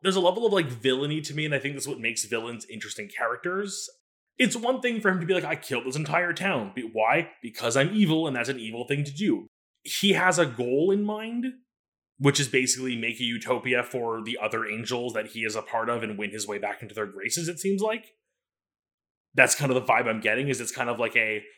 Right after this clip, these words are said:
"Let's get rid of all the humans, let's get rid of all the demons, and then it'll be just the angels, and we can all be happy like we were before." Ultimately,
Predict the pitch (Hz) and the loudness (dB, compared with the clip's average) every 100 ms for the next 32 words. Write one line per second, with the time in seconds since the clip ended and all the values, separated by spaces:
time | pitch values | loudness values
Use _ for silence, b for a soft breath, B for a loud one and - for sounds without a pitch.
0 | _ 120 135 - 151 123 127 139 139 139 | _ 2 2 2 0 0 0 0 0 -2
1 | - 113 110 151 254 - - _ 120 120 | -4 -4 -2 -2 -2 -2 -4 _ -2 0
2 | 131 120 117 123 113 117 180 202 117 123 | 0 -2 -2 -2 -2 -6 0 2 2 0
3 | 170 - b _ - 135 123 120 117 110 | -4 -8 b _ 0 2 2 -2 -8 -8
4 | 113 - - 233 180 147 143 143 _ - | -8 -8 -6 -2 2 2 0 -4 _ -6
5 | 131 123 123 117 123 - 113 120 110 123 | -6 -4 -4 -2 -4 -2 -2 -2 -8 -8
6 | 107 101 - - - - - _ _ _ | -8 -8 6 8 8 2 -18 _ _ _
7 | _ _ _ _ - 208 247 226 185 151 | _ _ _ _ -2 0 4 8 8 6
8 | 151 135 | 2 0